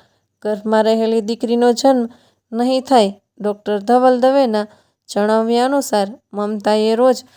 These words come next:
દવા, દવાઓ લેવાનું ચાલુ કર્યું. મમતાને એમ હતું કે પ્રેગ્નન્સી દરમિયાન કોઈ તકલીફ ન થાય એ માટેની આ દવાઓ હશે.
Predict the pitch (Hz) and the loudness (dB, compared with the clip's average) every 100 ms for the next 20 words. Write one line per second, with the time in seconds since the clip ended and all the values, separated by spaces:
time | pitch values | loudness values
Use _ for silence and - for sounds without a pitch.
0 | _ _ - 190 214 226 226 - 190 214 | _ _ -8 0 2 2 0 -2 -2 2
1 | 220 233 233 233 233 240 240 202 208 220 | 4 4 4 2 0 0 -2 -2 -2 -2
2 | 233 233 285 247 208 - _ _ _ _ | -2 2 2 2 -6 -10 _ _ _ _
3 | 208 214 220 233 240 254 262 285 285 220 | -8 -6 -2 -2 0 0 0 -2 -2 -4
4 | 208 _ _ 202 196 202 202 226 226 233 | -6 _ _ -10 -4 -4 -2 -4 -4 -4
5 | 226 262 269 233 208 202 _ _ _ 214 | 0 0 2 0 -2 -6 _ _ _ -8
6 | 208 214 208 240 247 277 294 277 208 208 | -4 -4 0 0 0 4 2 4 0 0
7 | - _ - 214 214 220 220 262 262 202 | -6 _ -8 -4 -2 -2 2 2 2 -2
8 | - 196 196 208 208 226 240 262 285 - | -4 -4 0 2 4 4 4 2 -2 -2
9 | 208 | -2